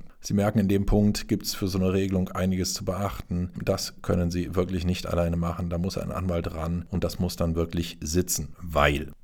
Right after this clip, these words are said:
die Corona-Pandemie hat es in einer Vielzahl von Fällen an den Tag gebracht. Wenn eine Vereinbarung zur Kurzarbeit nicht vorliegt oder nicht in wirksamer Form vorliegt, kann der Arbeitnehmer gegebenenfalls nachfolgend noch kommen und sagen,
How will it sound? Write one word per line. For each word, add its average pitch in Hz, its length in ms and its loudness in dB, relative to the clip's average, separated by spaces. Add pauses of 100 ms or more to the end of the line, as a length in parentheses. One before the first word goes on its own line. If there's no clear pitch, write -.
(180)
die 82 420 4
Corona-Pandemie 85 880 4
hat 85 180 0
es 82 180 -2
in 82 320 0
einer 82 200 2
Vielzahl 92 400 2
von 78 200 -2
Fällen 82 320 0
an 78 100 -2
den 80 120 0
Tag 82 280 -4
gebracht. - 420 -6 (100)
Wenn 110 300 2 (120)
eine 82 340 2
Vereinbarung 82 680 0
zur 95 140 -4
Kurzarbeit 80 720 -4
nicht 104 400 -2
vorliegt 107 480 -2
oder 92 160 2
nicht 92 240 0
in 87 180 0
wirksamer 85 460 0
Form 95 480 -2
vorliegt, 90 580 -4 (120)
kann 101 200 -4
der 85 120 -2
Arbeitnehmer 85 680 -2
gegebenenfalls 85 720 -4
nachfolgend 80 580 -6
noch 85 200 -6
kommen 85 340 -2
und 82 140 -4
sagen, 82 420 -6